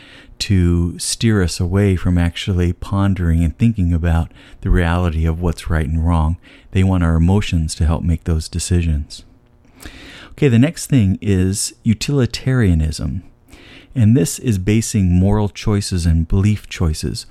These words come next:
only on what seems to be effective, efficient,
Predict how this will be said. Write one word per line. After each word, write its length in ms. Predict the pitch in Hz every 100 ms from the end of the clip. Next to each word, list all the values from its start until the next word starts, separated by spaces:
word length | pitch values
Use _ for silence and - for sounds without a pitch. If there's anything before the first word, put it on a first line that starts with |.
| - _ -
only 320 | 127 160 156
on 220 | 139 127
what 180 | 110 -
seems 380 | - 110 98 -
to 100 | 92
be 100 | 92
effective, 680 | 90 107 104 - 127 127 - - _ _ -
efficient, 640 | 85 - 98 - 98